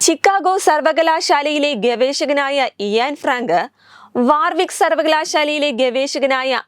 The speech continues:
ആനന്ദ് സുദർശൻ എന്നിവരാണ് ഈ പഠനത്തിന് പിന്നിൽ. ഇന്ത്യൻ കഴുകന്മാരുടെ അപ്രതീക്ഷിത എണ്ണക്കുറവ് അഞ്ചു വർഷത്തിനുള്ളിൽ മാത്രം അഞ്ച് ലക്ഷം മനുഷ്യജീവന്റെ മരണത്തിന്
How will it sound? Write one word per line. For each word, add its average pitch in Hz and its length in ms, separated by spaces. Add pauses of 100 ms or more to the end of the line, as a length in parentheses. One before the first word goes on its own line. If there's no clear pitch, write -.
(160)
ആനന്ദ് 269 360
സുദർശൻ 262 400 (180)
എന്നിവരാണ് 247 560 (200)
ഈ 190 40 (100)
പഠനത്തിന് 180 560
പിന്നിൽ. 165 240 (1000)
ഇന്ത്യൻ 240 340
കഴുകന്മാരുടെ 247 720 (200)
അപ്രതീക്ഷിത 254 600 (140)
എണ്ണക്കുറവ് 233 560 (520)
അഞ്ചു 320 320
വർഷത്തിനുള്ളിൽ 330 760
മാത്രം 285 340 (260)
അഞ്ച് 262 300
ലക്ഷം 302 360
മനുഷ്യജീവന്റെ 269 760 (300)
മരണത്തിന് 262 540